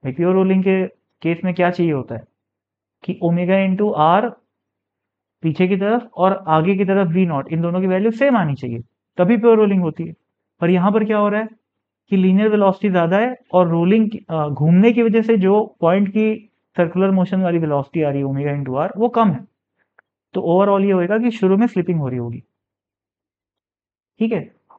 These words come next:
और चूंकि इस point की tendency आगे जाने की है, तो friction जो है वो पीछे ऐसे लगेगा।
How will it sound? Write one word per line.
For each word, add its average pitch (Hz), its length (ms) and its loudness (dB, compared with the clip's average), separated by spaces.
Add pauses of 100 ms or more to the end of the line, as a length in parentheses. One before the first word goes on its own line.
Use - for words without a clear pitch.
(100)
और 233 300 4 (420)
चूंकि 226 240 2
इस 240 160 -2
point 220 220 4
की 240 80 2
tendency 214 420 2 (120)
आगे 165 220 4
जाने 214 260 2
की 190 120 0
है, 156 120 -2 (560)
तो 190 60 4
friction 220 520 2
जो 214 80 6
है 190 100 2
वो 240 100 0 (100)
पीछे 202 260 2
ऐसे 139 220 -2
लगेगा। 110 320 -8